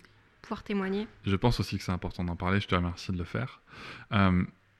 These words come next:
Speaker 2: est-ce que c'est, tu peux nous dire vers quel âge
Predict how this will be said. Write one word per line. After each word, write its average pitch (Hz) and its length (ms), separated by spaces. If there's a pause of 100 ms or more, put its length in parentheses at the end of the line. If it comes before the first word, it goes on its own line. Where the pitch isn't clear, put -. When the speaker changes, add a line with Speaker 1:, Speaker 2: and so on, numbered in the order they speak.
(280)
Speaker 2:
est-ce 107 280
que 131 100
c'est, 113 240
tu - 140
peux - 100
nous 98 80
dire 110 160
vers 107 180
quel 98 200
âge 92 340